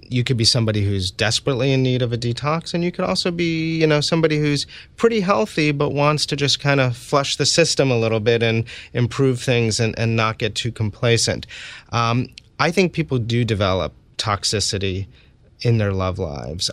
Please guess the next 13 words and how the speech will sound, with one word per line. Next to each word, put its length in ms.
I 220
think 500
we 540
get 240
into 320
relationships, 840
particularly 500
long-term 580
relationships, 800
where 240
sex 400
becomes 440
routine, 580